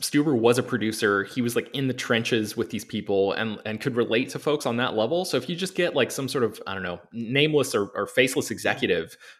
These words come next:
uh, to step in and take his place, and then basically, like, you know, like you said, sort of toe the company line and be more aligned with what Ted Sarandos, the C E O of Netflix,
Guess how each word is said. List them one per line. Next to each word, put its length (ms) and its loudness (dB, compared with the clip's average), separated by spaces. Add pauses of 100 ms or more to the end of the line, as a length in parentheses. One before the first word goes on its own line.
uh, 240 0
to 140 -8
step 340 0
in 200 2
and 140 -4
take 180 -4
his 120 -6
place, 560 -2 (400)
and 160 0
then 340 2
basically, 320 2
like, 320 0
you 80 -6
know, 180 -8 (160)
like 160 -4
you 60 -6
said, 220 -2
sort 120 -2
of 80 -8
toe 220 2
the 80 4
company 340 -2
line 380 2
and 100 -4
be 140 -2
more 300 2
aligned 340 -4
with 160 -8
what 380 0
Ted 160 0
Sarandos, 500 0
the 80 -8
C 180 -6
E 60 2
O 80 6
of 100 4
Netflix, 440 -4